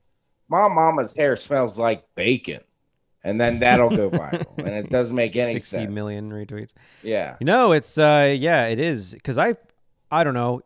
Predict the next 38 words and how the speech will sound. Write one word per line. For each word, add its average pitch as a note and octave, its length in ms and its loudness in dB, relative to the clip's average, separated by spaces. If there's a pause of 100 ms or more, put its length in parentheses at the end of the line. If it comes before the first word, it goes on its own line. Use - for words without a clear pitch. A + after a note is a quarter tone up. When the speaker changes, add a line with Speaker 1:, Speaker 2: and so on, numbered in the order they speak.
Speaker 2:
You D3 140 -2
have F#3 120 4
to D#3+ 80 -6
be C#3+ 100 -2
your C#3+ 140 2
own C#3+ 140 -2
biggest C3 340 -4
fan C3 540 -4
if B2+ 140 -16
you're A#2+ 140 -2
a G#2+ 40 -4
comedian, A2+ 680 -6
because, F#2+ 540 -8
uh, F#2 380 -6
if - 80 -18
you're D#3+ 120 -6
not, F3+ 360 -6
no B2 160 -6
one A#2+ 180 -6
else A2 400 -10 (1040)
is F#3 260 6
gonna A#3+ 300 6
be. C3 720 4
Speaker 1:
Yeah. A#2 440 0
Speaker 2:
Probably. D3 840 0
And, A#2+ 440 -4
uh, A2 240 0
that's B2 260 -2
definitely C#3+ 320 -2
how B2 120 -2
I B2 100 -2
feel - 300 -4
<laughs> - 60 -10
on F#3 120 2
Twitter, C3+ 480 0
'cause - 120 -10
I'm C3 100 -4
like, A2+ 240 -4